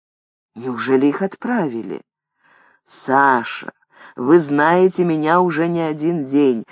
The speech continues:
а нашему брату даже начальство иногда один считает за три.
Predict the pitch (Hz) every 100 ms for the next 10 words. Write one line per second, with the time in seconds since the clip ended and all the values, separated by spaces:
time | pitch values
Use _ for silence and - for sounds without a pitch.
0 | - - 139 143 156 185 175 160 151 190
1 | 247 165 143 165 175 185 185 - 131 131
2 | 143 - 233 285 277 262 214 180 139 -
3 | - - - _ _ - 165 156 147 185
4 | 156 135 - 151 135 127 113 120 120 110
5 | 80 - -